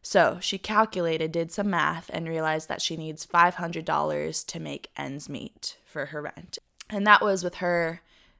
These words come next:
you know, having a little bit of a backbone, um, where she had her grandparents, not,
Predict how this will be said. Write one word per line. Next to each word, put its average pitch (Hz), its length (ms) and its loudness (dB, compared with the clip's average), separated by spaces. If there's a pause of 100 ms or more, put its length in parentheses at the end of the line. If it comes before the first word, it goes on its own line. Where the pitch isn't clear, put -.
(340)
you 175 100 -4
know, 160 340 -2 (240)
having 175 460 0
a 160 40 -6
little 214 360 0
bit 190 220 2
of 170 120 -4
a 156 60 -2
backbone, 151 800 -4 (420)
um, 151 400 -2
where 156 160 -2
she 165 220 -2
had 151 260 0
her 165 140 -6
grandparents, 175 1000 -2
not, - 280 -6